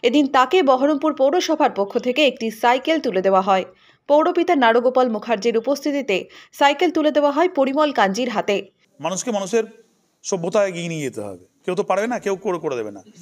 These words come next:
Speaker 2: মানুষকে মানুষকে, উম, একটা মানুষ একটা মানুষ থেকে শিখবে, ভালো জিনিসগুলো শিখবে। তা সেখানে আমাদের এই যে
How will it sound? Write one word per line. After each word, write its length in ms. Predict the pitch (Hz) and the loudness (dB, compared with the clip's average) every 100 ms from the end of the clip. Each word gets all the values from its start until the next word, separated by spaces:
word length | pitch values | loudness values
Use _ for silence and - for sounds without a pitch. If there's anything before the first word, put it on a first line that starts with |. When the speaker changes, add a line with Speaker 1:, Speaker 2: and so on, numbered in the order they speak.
| - - | -18 -8
Speaker 2:
মানুষকে 320 | 147 180 240 | -6 -4 -2
মানুষকে, 480 | 208 202 - 220 214 - _ - _ 147 | -4 -4 -2 -2 -2 -6 _ -20 _ -14
উম, 160 | 151 175 | -12 -8
একটা 300 | 156 - 214 | -8 -4 -2
মানুষ 220 | 196 220 | -2 -2
একটা 200 | 214 220 | -2 -2
মানুষ 240 | 190 185 - | -4 -6 -10
থেকে 380 | 214 196 247 - _ _ - | -6 -2 -4 -6 _ _ -12
শিখবে, 400 | - 151 151 214 | -8 -8 -4 -4
ভালো 200 | 151 175 | -2 -6
জিনিসগুলো 300 | 170 151 165 | -6 -10 -12
শিখবে। 380 | 135 107 101 _ _ _ _ _ | -12 -16 -20 _ _ _ _ _
তা 60 | - | -10
সেখানে 380 | - 160 190 190 | -8 -6 -6 -4
আমাদের 560 | 190 185 196 185 180 | -4 -4 -4 -4 -8
এই 120 | - 160 | -12 -8
যে 280 | 165 156 | -6 -8